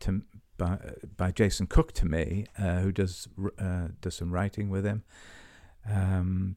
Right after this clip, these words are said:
but I, I think his live work is, is kind of so wonderful, and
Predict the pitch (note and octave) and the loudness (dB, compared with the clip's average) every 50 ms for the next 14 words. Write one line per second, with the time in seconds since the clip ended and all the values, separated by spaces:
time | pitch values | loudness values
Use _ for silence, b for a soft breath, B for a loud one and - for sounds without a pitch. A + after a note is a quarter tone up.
0 | - _ - A2 G#2+ F#2 - - G#2 A2+ - - A2 G2+ - - A#2+ A2+ - G2 | -8 _ 4 4 4 4 4 2 0 0 0 0 -2 0 2 2 2 2 2 0
1 | F2+ G2+ G2 F#2+ G2+ G#2 G#2 G#2 G#2 G#2 G2+ - F#2+ F2+ E2+ E2+ E2+ - F#2 F2+ | 0 0 0 2 2 2 4 4 4 2 2 2 2 2 2 0 -2 -2 -4 -6
2 | F2+ - - - - E2+ - - - - G2+ F#2+ F2+ E2+ F2 E2+ - - - - | -4 -6 -8 -8 -8 -8 -8 -8 -6 -4 -2 -2 -2 -2 -4 -6 -8 -10 -12 -12
3 | - - A2 G#2+ F#2+ E2+ F2 F#2+ F#2+ G2 F#2+ - - F2+ D#2+ E2 E2+ F2 E2 F#2+ | -4 0 2 2 4 4 2 2 2 2 0 0 0 0 0 0 0 0 0 0
4 | G#2+ - - | 0 -2 -4